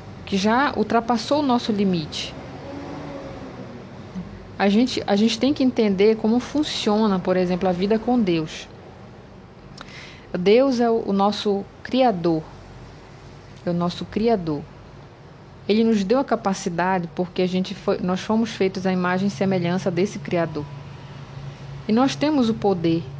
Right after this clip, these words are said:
de agir, de resolver problema. A gente tem a criatividade, a gente tem a inteligência, tem a sabedoria humana. Nós temos todo esse aparato aí, esse atributo que Deus nos concedeu,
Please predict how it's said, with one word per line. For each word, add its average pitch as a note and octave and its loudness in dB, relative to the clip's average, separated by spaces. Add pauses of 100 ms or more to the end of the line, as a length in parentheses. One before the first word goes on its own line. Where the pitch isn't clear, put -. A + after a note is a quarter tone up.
(140)
de E3+ 0
agir, F#3+ 2
de E3+ -2
resolver E3+ 2
problema. F3 -2 (260)
A F3 -2
gente F#3 2
tem F3+ 0
a - 0
criatividade, E3+ 0
a E3+ -2
gente E3+ -2
tem F3 -2
a - 0
inteligência, E3+ 0
tem E3+ -2
a E3 0
sabedoria F3 0
humana. F#3 0 (840)
Nós C4 2
temos C#4 0 (100)
todo F#4+ 2
esse D4 2
aparato F#3+ 0
aí, D#3+ 0
esse F#3 0
atributo F#3 0
que F#3+ 0
Deus F3 2
nos E3+ -2
concedeu, E3+ 0